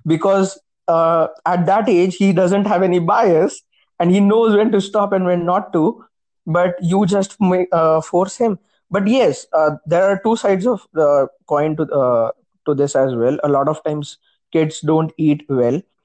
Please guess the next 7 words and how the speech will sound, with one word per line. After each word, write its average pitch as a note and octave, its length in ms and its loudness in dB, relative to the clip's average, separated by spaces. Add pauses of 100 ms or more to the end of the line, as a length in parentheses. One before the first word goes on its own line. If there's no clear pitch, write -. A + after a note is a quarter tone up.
(100)
but F#3+ 220 0
now A3 460 0 (340)
this, F3+ 500 0 (240)
uh, D3+ 100 -2
can F3 300 0
be G3 260 0
counter-, F3 640 0